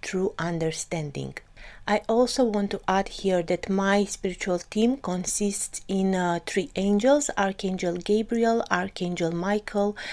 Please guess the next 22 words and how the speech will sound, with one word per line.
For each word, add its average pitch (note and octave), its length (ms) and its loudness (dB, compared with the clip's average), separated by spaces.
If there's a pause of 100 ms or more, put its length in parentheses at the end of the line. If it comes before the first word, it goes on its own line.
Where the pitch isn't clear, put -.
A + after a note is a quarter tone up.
(340)
and F#3 400 0
a F#3 60 -2
third G#3 360 2
angel F#3+ 380 2
that E3+ 180 0
I E3 140 0
don't F3 180 -2
have E3 600 -2
a E3 80 -4
name F3 260 0
for E3 260 -2
it. C#3 260 -4 (720)
They G3 180 6
want G#3+ 640 2
me G3+ 380 4
to F#3 520 2 (1120)
transmit G3+ 760 2
the F#3 100 4
fact F#3+ 480 0
that F3 320 2 (500)
all G3 280 6
religions F#3+ 840 0